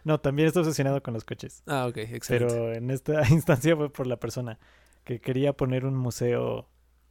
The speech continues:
Speaker 1: con así los, este, inventos de Tesla y demás.
Speaker 2: Ajá.
Speaker 1: Como para compensar que haya sido eclipsado por Thomas Edison.
Speaker 2: Es, es que Tesla es muy triste su historia, ¿no?
Speaker 1: Es, sí, bastante.
Speaker 2: Es un, es un poco triste, sí.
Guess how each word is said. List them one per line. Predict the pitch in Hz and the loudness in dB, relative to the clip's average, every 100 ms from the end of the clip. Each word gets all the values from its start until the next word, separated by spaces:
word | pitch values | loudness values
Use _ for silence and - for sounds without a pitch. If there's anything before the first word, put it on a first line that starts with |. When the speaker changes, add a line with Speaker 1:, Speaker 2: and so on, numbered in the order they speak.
| _ _ | _ _
Speaker 1:
con | - 110 107 | -8 -6 -4
así | 123 | -4
los, | 117 107 - | -4 -6 -8
este, | 104 - - 107 | -12 -14 -10 -8
inventos | 110 113 113 117 | -6 -8 -6 -8
de | 107 | -8
Tesla | 107 104 110 | -10 -10 -10
y | 104 | -10
demás. | 104 104 101 - _ _ - | -10 -10 -12 -20 _ _ -14
Speaker 2:
Ajá. | 135 123 127 | -10 -8 -8
Speaker 1:
Como | 120 110 | -6 -6
para | 120 110 | -6 -6
compensar | - 117 127 117 131 131 135 | -6 -4 -4 -4 -4 -4 -4
que | 131 | -6
haya | 123 123 | -4 -6
sido | 127 123 123 117 107 110 _ _ _ - | -4 -2 -2 -2 -4 -8 _ _ _ -12
eclipsado | - 127 - 135 135 127 | -6 -6 -2 -2 0 -2
por | 117 | -6
Thomas | - 113 117 - - | -6 -6 -6 -8 -8
Edison. | 117 113 - 110 _ _ - | -8 -8 -12 -14 _ _ -14
Speaker 2:
Es, | 151 - | -10 -4
es | 190 | -4
que | 233 | -4
Tesla | 220 226 226 | -4 -4 -4
es | 226 | -4
muy | 214 208 | -4 -6
triste | 202 196 196 | -6 -4 -4
su | 170 | -4
historia, | 156 175 147 | -2 -2 -2
¿no? | 113 131 | -4 -6
Speaker 1:
Es, | 180 170 160 | -6 -6 -4
sí, | 185 | -2
bastante. | 175 151 139 135 120 - _ _ _ - | -2 -4 -6 -8 -12 -12 _ _ _ -14
Speaker 2:
Es | 151 | -12
un, | 175 | -10
es | 160 | -10
un | 160 | -10
poco | 160 156 | -10 -12
triste, | 151 151 - 135 | -12 -14 -14 -16
sí. | - | -14